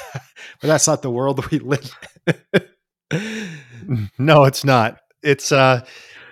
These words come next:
Speaker 2: it's complicated in many ways. Um, what you've described to me where, where your daughter's going to school is pretty much how it's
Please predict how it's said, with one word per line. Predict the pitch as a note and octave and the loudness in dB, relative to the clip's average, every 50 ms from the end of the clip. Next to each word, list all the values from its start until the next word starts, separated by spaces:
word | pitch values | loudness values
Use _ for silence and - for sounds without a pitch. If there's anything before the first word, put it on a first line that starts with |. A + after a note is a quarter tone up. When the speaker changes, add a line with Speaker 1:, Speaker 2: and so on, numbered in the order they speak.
| - _ | -12 _
Speaker 2:
it's | C#3+ C#3 C3 - - | -6 -6 -6 -6 -8
complicated | - - D3+ D3+ D3 - - C3+ - - C3 A2+ A2 G2+ G#2 G2 F#2 - - - _ _ _ | -6 -2 -2 -2 -2 -2 -4 -6 -4 -2 0 0 2 2 0 -2 -2 -6 -12 -20 _ _ _
in | G#2+ A2 G#2+ G#2+ | -8 -6 -4 -2
many | G#2+ G#2+ G#2+ A2 A2 | -2 0 0 0 0
ways. | G#2 G#2+ G#2 G2 F2+ F2+ F2+ - - - - - _ _ _ _ _ - | 0 0 0 0 -2 -2 -2 -4 -4 -4 -6 -12 _ _ _ _ _ -12
Um, | G#2+ G#2 G2 G2 F#2+ F#2+ F#2 F#2+ - - _ - - _ _ - - - | -8 -4 -4 -2 -2 -4 -6 -8 -10 -14 _ -20 -20 _ _ -20 -20 -20
what | - C#3+ C3 C3 B2 - | -10 -4 -2 -2 -2 0
you've | B2+ B2+ A#2+ A2+ A#2+ | -2 -2 -2 -2 -4
described | A#2+ A2+ - - - B2 A2 A2 A2 - - | -6 -6 -6 -4 -4 -4 -2 -2 -4 -4 -6
to | G#2+ | -4
me | G#2 G2+ G2 | -4 -2 -2
where, | G2 G2 G2 G2+ - | 0 0 -2 -2 -2
where | G2+ G2+ F#2+ | -4 -6 -6
your | F#2+ F#2+ F#2+ F#2+ G2 F#2 | -6 -6 -6 -6 -6 -8
daughter's | F2+ - G2+ F#2 F#2+ F#2+ F#2+ - - | -8 -6 -6 -4 -4 -6 -6 -8 -10
going | - F#2+ F2 F2 E2+ | -10 -10 -12 -12 -12
to | - - | -10 -8
school | - - - - G2+ F#2+ F#2 F#2 F#2 F#2 - _ _ - - - - - _ _ - | -8 -8 -6 -4 -4 -2 -2 -2 -2 -4 -6 _ _ -20 -20 -20 -20 -20 _ _ -6
is | A#2+ A2+ G#2 - - | -4 -4 -4 -4 -6
pretty | _ - E3+ D#3+ D#3+ | _ -4 -2 -2 0
much | D#3 C#3+ C3 - - | -2 -2 -4 -4 -8
how | - - A2+ A2 A2 G#2+ A2 A2 A2 A#2+ - - _ _ _ _ _ _ _ _ _ _ | -6 -4 -4 -2 -2 -2 -2 -2 -4 -4 -8 -12 _ _ _ _ _ _ _ _ _ _
it's | A#2+ A2 - - - - | -8 -6 -4 -2 -4 -2